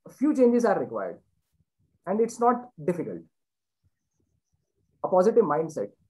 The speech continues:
पॉजिटिव माइंडसेट बहुत जरूरी है। अगर आपको कुछ अचीव करना है, कुछ भी अचीव करना है, चाहे हेल्थ अचीव करनी है, चाहे आपके ड्रीम्स अचीव करने हैं। Discipline and consistency,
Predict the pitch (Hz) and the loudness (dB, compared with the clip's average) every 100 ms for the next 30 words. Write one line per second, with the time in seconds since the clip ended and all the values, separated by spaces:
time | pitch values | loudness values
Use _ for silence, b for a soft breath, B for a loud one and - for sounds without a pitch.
0 | _ _ - 151 196 233 190 190 202 151 | _ _ -4 -2 0 0 0 -2 -4 -2
1 | 151 175 170 170 190 175 143 - 233 - | -2 -2 -4 -4 -4 -4 -6 -6 -8 -8
2 | _ _ - - 170 220 190 131 107 131 | _ _ -4 -2 0 -2 0 -2 -2 -2
3 | 247 392 415 254 151 131 135 196 175 170 | 0 4 4 2 0 0 0 0 0 0
4 | 220 208 226 208 226 262 262 214 214 233 | 0 -4 -6 -6 -4 -4 -4 -6 -2 0
5 | 262 180 123 - 98 101 - _ _ _ | 2 0 -4 -6 -8 -10 -16 _ _ _
6 | _ _ _ _ _ _ _ _ _ _ | _ _ _ _ _ _ _ _ _ _
7 | _ _ _ _ _ _ _ 131 226 269 | _ _ _ _ _ _ _ 2 4 4
8 | 247 240 208 185 160 170 - 127 - | 6 6 4 0 -2 -4 -4 -4 -6